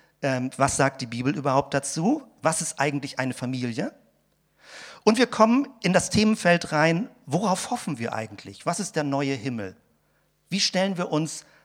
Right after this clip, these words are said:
eine Gesellschaft vor im Anblick oder im Angesicht des neuen Himmels? Was ist die Erwartung, auf die wir zugehen?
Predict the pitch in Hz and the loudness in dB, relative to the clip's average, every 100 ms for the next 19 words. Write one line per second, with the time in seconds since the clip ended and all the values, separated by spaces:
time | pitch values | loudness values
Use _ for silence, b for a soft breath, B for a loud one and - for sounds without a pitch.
0 | b _ _ - 135 139 123 127 165 - | b _ _ -6 -4 -4 -4 -2 0 -2
1 | 143 - - 131 131 135 147 B B B | -6 -8 -10 -4 0 0 -2 B B B
2 | B _ _ - 135 127 - 143 170 175 | B _ _ -4 -2 -2 0 0 2 0
3 | 147 165 - 131 127 131 151 143 120 127 | 0 0 0 0 0 -2 -2 -4 -4 -6
4 | - 131 - 120 117 117 110 117 110 104 | -6 -10 -6 -4 -2 -4 -4 -6 -8 -8
5 | - 180 233 - - 139 113 127 139 - | 0 0 0 -4 -4 -4 -2 0 0 -2
6 | 120 - - 131 117 117 - 120 110 104 | -8 -8 -10 -10 -10 -8 -8 -10 -10 -12
7 | - | -14